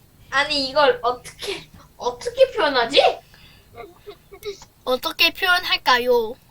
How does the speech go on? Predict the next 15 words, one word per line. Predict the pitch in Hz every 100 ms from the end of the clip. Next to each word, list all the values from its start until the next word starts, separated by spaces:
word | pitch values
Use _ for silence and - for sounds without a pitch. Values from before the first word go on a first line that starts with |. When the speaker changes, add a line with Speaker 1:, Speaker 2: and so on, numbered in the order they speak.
| _ _ _ _ _ - - - - - - - - _ - - - - - - - - - _
Speaker 1:
정유라. | 294 294 349 381 370 277 180 - - - - - - _ - - - -
아, | 247 247 -
아, | 214 233 220 208 - 196
아, | 214 190 - -
아, | - 220
네. | 190 180 180 190 190 208
홀로로야. | 339 381 381 330 277 254 240 196 - - - _ 233
이거, | 285 339 311 -
이건 | 254 330 208
동물이 | 240 277 359 220
아닌 | 233 269 320
자, | 311 285 - - -
이건 | 269 277
동물이 | 269 269 339 -
아니잖아. | - 294 294 294 277 269 196